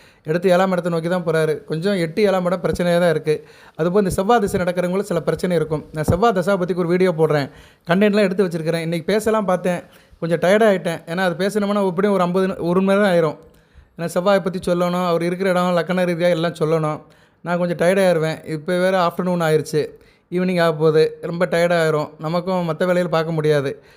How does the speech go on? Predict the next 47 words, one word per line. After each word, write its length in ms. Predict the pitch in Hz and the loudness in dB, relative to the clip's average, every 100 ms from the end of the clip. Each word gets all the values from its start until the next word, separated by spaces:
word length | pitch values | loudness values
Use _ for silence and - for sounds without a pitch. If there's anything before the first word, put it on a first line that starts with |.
| _ _ | _ _
காலையில 400 | 156 170 185 185 | 0 2 2 0
எழுந்துச்சு 140 | 160 | -2
பேசணும்னா 480 | 175 175 170 175 196 180 | -2 -2 -2 -4 -4 -2
தெளிவா 260 | 170 170 175 | -2 2 2
இருக்கும். 320 | 151 143 - - _ _ - | 2 -2 -8 -12 _ _ -8
நான் 160 | 160 | -4
வந்து 220 | 170 170 | -2 -4
செவ்வாய் 260 | 190 185 220 | -2 2 2
திசைக்கு 300 | 185 185 180 | 2 -2 -4
ஒரு 80 | 170 | -2
வீடியோ 200 | 180 170 | -2 -2
போடுறேன். 300 | 156 156 139 | -2 -2 -2
நிறைய 340 | 160 185 185 | -2 0 0
நேர்கள் 240 | 190 175 160 | -2 -2 -2
கேட்டாங்க. 380 | 165 151 135 | -2 -2 -4
ஏன்னா 180 | 156 170 | -4 0
ராகு 240 | 160 196 208 | 2 2 0
திசைக்கு 320 | 185 175 175 | -2 -4 -4
முன்னாடி 100 | 180 | -4
செவ்வாய் 280 | 175 170 175 | -2 -2 -2
திசை 200 | 156 156 | -2 -4
நடக்கும். 340 | 147 147 131 - - _ | -4 -6 -8 -12 -20 _
ஒரு 160 | - 175 | -4 -2
முப்பத்தஞ்சு 480 | 185 185 226 214 202 | 0 2 2 2 2
வயசுல 260 | 202 214 | 0 -2
நடக்கிறவங்களுக்கு 440 | 202 185 185 180 190 | -2 -2 -2 -2 -4
செவ்வாய் 280 | 175 180 | -4 -2
திசை 180 | 165 160 | -2 -4
நடக்கும். 340 | 143 139 143 - _ _ _ _ | -6 -6 -8 -12 _ _ _ _
பூராடத்துல 400 | 196 202 190 190 | 2 2 2 -2
பிறந்தாலும் 340 | 175 175 175 | -2 -2 -2
சரி, 120 | 175 190 | -4 -4
மூல 200 | 185 185 | -2 -2
நட்சத்திரத்துல 360 | 165 165 160 | -4 -6 -8
பிறந்தாலும் 380 | 156 156 156 151 | -4 -4 -2 -2
சரி, 300 | 160 165 208 - - - _ | 0 0 -2 -8 -20 -20 _
ஒரு 200 | 165 180 | -2 -2
முப்பது 280 | 175 214 202 | 0 2 4
வயதுக்கு 300 | 208 208 190 | 2 0 -4
உட்பட்டவர்கள், 480 | 185 180 170 160 | -4 -2 -2 -2
முப்பதுலேருந்து 640 | 147 156 190 180 175 180 190 | -6 -6 -4 -4 -4 -4 -2
நாற்பத்தஞ்சு 400 | 185 180 170 175 | -2 -2 -2 0
வயசுக்குள்ள 300 | 180 180 190 | -2 0 0
இருக்கிறவங்களுக்கு 380 | 170 175 165 190 | 0 -2 -2 -2
செவ்வாய் 280 | 196 165 170 | -2 0 -2
திசை 220 | 156 151 | -2 -4
நடக்கும். 400 | 143 143 135 | -4 -4 -6